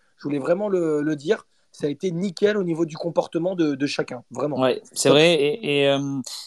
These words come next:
Speaker 2: et juste petite parenthèse, parce qu'il y a eu des images qui ont circulé, euh, avec, euh, des, des, des petites, euh, rixes entre, entre supporters. Euh, alors déjà, d'une, c'était entre supporters niçois et parisiens. Et après, je veux quand même, euh,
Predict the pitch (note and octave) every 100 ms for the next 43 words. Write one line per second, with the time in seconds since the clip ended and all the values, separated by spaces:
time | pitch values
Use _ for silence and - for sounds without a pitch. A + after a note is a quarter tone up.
0 | - - C3 B2+ B2+ B2+ F3 F3 C#3 C#3+
1 | D#3+ D#3+ D3+ D3+ F3 D3 C3+ - C3 C3+
2 | C#3 C#3+ C3+ D#3 C#3+ C3 C3 - C3 -
3 | C3+ D#3 D3 B2 G#2+ - - - A#2+ A#2+
4 | B2+ C3+ B2+ B2+ B2+ B2+ B2 B2 B2 A#2+
5 | A#2+ B2+ B2+ A#2 B2 B2 - C3+ C#3 B2+
6 | B2+ B2+ B2+ C3 A#2+ - B2 A#2+ A#2+ B2
7 | C3+ C3 C3+ - F3+ F3 - - - B2
8 | B2 B2+ B2+ B2+ C#3 C#3+ D#3 F3+ E3 C3
9 | D3 C#3 C3 C#3 B2+ D3 - C#3+ C#3 C#3
10 | E3 C#3+ A#2 C#3+ C#3+ C#3+ F3 - - -
11 | - C3 - E3+ C#3 C3+ D3+ D#3+ E3 D#3+
12 | C#3+ C#3 C3+ C3